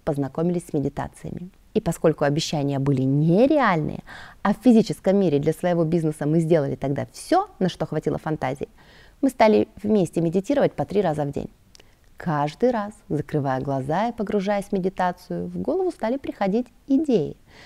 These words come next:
которые мы немедленно обсуждали и реализовывали. За год наша жизнь полностью перевернулась. Мы вышли из долгов и кредитов и стали знаковыми персонами на свадебном рынке.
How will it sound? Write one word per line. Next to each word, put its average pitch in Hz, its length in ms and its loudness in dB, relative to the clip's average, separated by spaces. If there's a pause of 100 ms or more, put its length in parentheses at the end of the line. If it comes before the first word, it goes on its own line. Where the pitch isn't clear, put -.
(140)
которые 180 280 0
мы 185 120 4
немедленно 156 500 4
обсуждали 160 540 -2
и 214 100 4
реализовывали. 143 680 -4 (460)
За 196 160 0
год 170 240 2
наша 175 220 -6
жизнь 170 220 -6 (260)
полностью 147 540 -4
перевернулась. 165 600 -6 (460)
Мы 190 100 4
вышли 180 240 2
из 165 100 4
долгов 165 360 0
и 160 40 -2
кредитов 151 680 -2
и - 40 -6
стали 151 280 0
знаковыми 147 580 -2
персонами 156 540 -4
на 185 100 -4
свадебном 143 480 -4
рынке. 147 380 -10